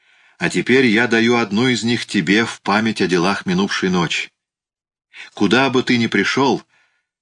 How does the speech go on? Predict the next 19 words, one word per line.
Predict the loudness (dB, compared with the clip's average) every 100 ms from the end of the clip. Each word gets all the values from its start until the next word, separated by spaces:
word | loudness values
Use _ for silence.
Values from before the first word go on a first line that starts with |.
| _ -8
покажи | -4 0 0 2 0
эту | 0 -4
пуговицу, | -2 0 0 -2 -6 -12 -12 -18 _ _ _ _ _ -4
и | -4
в | -2
круг | 0 2 2 0
тебя | -2 0 -2
встанут | -4 -8 -4 -2 -2 -2
друзья | -4 -4 -2 0 0 -2 _ _ _ _
Алана | -2 -2 -2 -6
Брека". | -6 -8 -8 -12 -16 _ _ _ _ _ _ _ _ _ _ _ _ _ _ _ _ _ _ _ _ _
Он | -6 -4
произнес | 0 2 2 0 -2 -2
это | -2 -2
с | -4
таким | -4 -2 0
видом, | 0 0 -2
словно | -2 0 0 0
он | 0